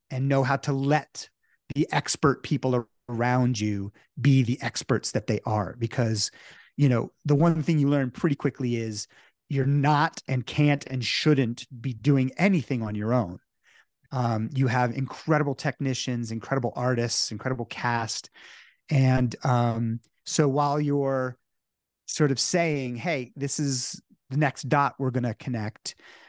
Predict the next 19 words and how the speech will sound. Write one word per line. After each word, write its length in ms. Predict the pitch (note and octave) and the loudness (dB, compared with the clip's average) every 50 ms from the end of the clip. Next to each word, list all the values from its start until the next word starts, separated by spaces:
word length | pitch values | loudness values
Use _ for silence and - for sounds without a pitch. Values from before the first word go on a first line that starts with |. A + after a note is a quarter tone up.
| - _ - | -16 _ 0
um, 600 | D#3+ C3+ A#2+ A#2+ A#2 A2 A2 A2 A2 A2 A2+ A2 _ - _ - _ _ _ - | 2 4 4 6 4 4 4 4 2 0 0 -2 _ -18 _ -20 _ _ _ 4
you, 320 | C3+ C#3 D3 D3+ - - F#3 | 6 6 6 6 4 2 -2
it's 220 | D#3 - - - - | -2 -2 -2 -8 -4
this 220 | C3+ C3+ D3+ - | 0 0 0 0
balance 600 | - B2+ D#3+ D#3 D#3 D#3 D#3 D3+ C#3+ C#3 - - | 2 2 4 4 4 4 2 2 0 -2 -2 -4
of 160 | D3+ B2+ A#2 | -4 -4 -2
learning 580 | B2+ C#3 C#3 C3+ C3+ B2+ B2+ B2+ B2 B2 A#2 A2+ | -2 -2 -2 0 0 0 0 0 0 -2 -2 -4
how 340 | G#2+ - - C3 B2+ B2 A#2+ | -6 -4 -2 0 0 0 -2
to 580 | - - - C3+ B2 A#2 A2+ A2+ A2+ G#2+ G#2+ G#2+ _ _ _ - | -4 -6 -2 0 0 2 2 0 -2 -2 -4 -6 _ _ _ -4
lead, 640 | - C3 C#3 D3 D3+ D3+ D#3 D#3+ D#3 D3+ C#3 D3 C#3+ _ _ _ _ _ _ _ _ _ _ - | 0 4 6 8 8 8 8 8 8 6 4 2 -6 _ _ _ _ _ _ _ _ _ _ -4
uh, 360 | C#3 B2 A#2 A2+ G#2+ G#2+ G#2+ - - | -2 0 0 0 0 -2 -4 -6 -2
and 240 | E3+ D#3+ D3+ D3+ D3 | 0 2 4 4 2
be 140 | B2+ C3+ B2+ | 2 0 0
led 540 | B2+ B2+ B2 A#2 A#2 A2+ G#2+ G#2 G2 - - _ _ _ _ | 0 0 -2 -4 -4 -6 -8 -8 -10 -14 -20 _ _ _ _
sort 260 | - - - C3 A#2 | -10 -4 -2 0 0
of 140 | A#2 A2+ - | 0 -2 -2
simultaneously. 1200 | - - - B2 A#2 A2 A2 - - - - A#2 G#2+ F#2+ E2+ - - - - - - - D3 - - | -4 -2 0 0 0 0 -2 -6 -8 -6 -6 -4 -4 -4 -6 -6 -8 -8 -8 -10 -12 -14 -16 -12 -4
And, 340 | - B2+ A#2+ A2+ A2 A2 A#2 | -2 0 2 2 2 2 2
um, 360 | A2+ G#2+ G#2 G#2 G#2 G2+ G2 | 4 2 2 0 -2 -4 -6